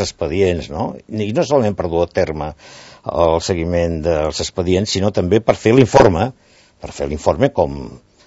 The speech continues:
com Déu mana, no? Si és que mana alguna cosa, però com em mana el reglament, no com Déu, com em mana el meu reglament. He de fer un informe per presentar cada semestre que vens ara. Doncs aquest, aquest programa informàtic de seguiment encara no el tinc.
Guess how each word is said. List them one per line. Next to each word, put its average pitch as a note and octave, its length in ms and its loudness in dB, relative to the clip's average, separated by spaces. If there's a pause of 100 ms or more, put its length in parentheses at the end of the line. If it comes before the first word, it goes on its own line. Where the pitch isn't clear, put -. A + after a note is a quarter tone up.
(240)
com C#2 120 -8
Déu C#2+ 200 0
mana, C#2+ 360 -2
no? G#2 300 -2
Si C#2 160 -8
és - 100 -8
que C#2+ 200 -2
mana C2+ 260 -2
alguna C#2 260 -4
cosa, A#1 380 -2
però D2+ 180 -6
com G2 220 0
em B2 80 0
mana D3+ 260 6
el E2+ 80 2
reglament, C2+ 540 -2
no A2 140 2
com C#2 180 -10
Déu, B1 140 -8
com G2+ 260 -4
em F2 80 -8
mana G2+ 240 -2
el E2+ 80 -8
meu D2 160 -8
reglament. - 400 -16 (260)
He - 60 -2
de G2 100 0
fer A2 140 0
un G#2 80 0
informe G#2 460 2
per G#2+ 220 -2
presentar F2 580 0
cada G#2 200 2
semestre A#2+ 540 -4 (300)
que F2+ 120 0
vens E2 300 2
ara. C#2 300 0 (600)
Doncs E2 300 0
aquest, G2+ 240 0 (1000)
aquest E2+ 340 -2
programa F2+ 320 2
informàtic F2 560 -4
de D#2+ 160 -6
seguiment E2+ 400 -4
encara F2 340 -6
no C2 140 -10
el D2 80 -18
tinc. F#2 240 -6